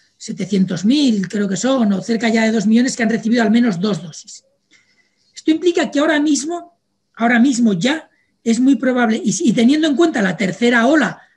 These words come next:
es decir, desde noviembre, que fue la última, el último estudio de seroprevalencia, hasta ahora hemos tenido una tercera ola. Quiere decir que tirando por lo bajo, tenemos ahora mismo como un quince por ciento de la población que se ha infectado. ¿Vale? Tenemos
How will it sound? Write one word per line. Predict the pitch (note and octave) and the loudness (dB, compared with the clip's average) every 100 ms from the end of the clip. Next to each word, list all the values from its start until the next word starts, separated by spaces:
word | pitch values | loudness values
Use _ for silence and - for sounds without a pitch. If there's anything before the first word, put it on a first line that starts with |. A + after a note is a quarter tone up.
| _ | _
es | - | -8
decir, | F#3+ B3+ A3+ | -2 0 0
desde | G3 G3+ | 0 2
noviembre, | G3 F#3 C#4 D#4+ A#3 | 2 4 2 2 0
que | F#3 | -2
fue | G3+ A#3+ | -2 0
la | |
última, | A#3 B3+ A#3 A#3+ A3+ A3 - _ | 2 2 4 4 0 -4 -20 _
el | A#3 | 0
último | A#3 A#3+ A#3 | 2 4 2
estudio | - A#3 | 4 2
de | A3+ | 2
seroprevalencia, | A3+ A3 A3 A3+ B3+ A3+ G#3 | 0 0 0 0 0 0 -4
hasta | E3+ - | -6 -6
ahora | F#3 A#3 C#4 E4 - - - | -2 0 0 -2 -10 -20 -4
hemos | A3 G#3+ | -2 0
tenido | B3 B3 | 2 4
una | A#3 A3 | 4 2
tercera | A3+ - G#3 F#3 | -2 -2 -2 -2
ola. | D#3+ D#3 _ _ _ _ _ | -4 -12 _ _ _ _ _
Quiere | C#4+ D#4+ | -2 0
decir | F#4 F4 | 0 0
que | A#3 | -2
tirando | A#3+ A#3+ F4+ F4 D4+ | 2 2 0 -2 -4
por | C#4 A#3 | 0 0
lo | G#3+ | 0
bajo, | C4 - E4 - _ _ _ _ | -2 -6 -12 -16 _ _ _ _
tenemos | G#3+ B3+ D4 | -2 -2 0
ahora | D4 | -2
mismo | D#4+ D4+ E4 | -2 -2 -4
como | A#3 A3 | 0 2
un | C4+ E4+ - | 4 0 -2
quince | E4 C#4+ C4 | -2 -2 -4
por | A#3 A3+ | -4 -2
ciento | A#3 A3 | -2 0
de | A3 | -2
la | |
población | G#3+ G3+ G3 C4 | -2 -4 -2 -4
que | G#3+ | -2
se | A3+ | -2
ha | |
infectado. | G3+ G#3+ - F3+ - _ _ _ _ _ _ _ _ _ _ | -2 -4 -8 -14 -14 _ _ _ _ _ _ _ _ _ _
¿Vale? | F3+ B3 D#4+ - _ _ _ _ _ - - | -8 -6 -6 -10 _ _ _ _ _ -20 -14
Tenemos | - G3+ C4 E4+ E4 | -2 2 2 2 -2